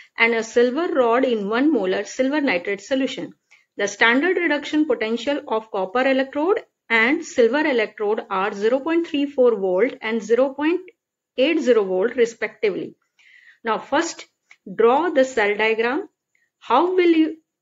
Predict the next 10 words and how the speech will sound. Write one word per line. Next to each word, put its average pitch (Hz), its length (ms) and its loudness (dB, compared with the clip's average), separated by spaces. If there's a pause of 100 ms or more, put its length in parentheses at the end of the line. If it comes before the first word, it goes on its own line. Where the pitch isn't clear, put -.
(160)
the 214 220 -2
cell 269 400 2
be 262 260 0
represented? 208 920 -4
You 240 100 0
have 254 180 2
to 262 100 4
represent 285 500 0 (340)
the 196 140 -4
cell. 254 400 -2